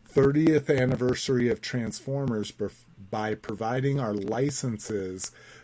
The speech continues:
with three D files of the original G one to-, toys for the first time ever.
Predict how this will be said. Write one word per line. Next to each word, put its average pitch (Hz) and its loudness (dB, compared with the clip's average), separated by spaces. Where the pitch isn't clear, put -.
with 110 2
three 151 -2
D 175 -2
files 139 2
of 101 -4
the 113 -2
original 131 0
G 143 -2
one 143 -2
to-, 127 -6
toys 113 2
for 113 -4
the 107 -2
first 135 -4
time 120 -6
ever. 110 -6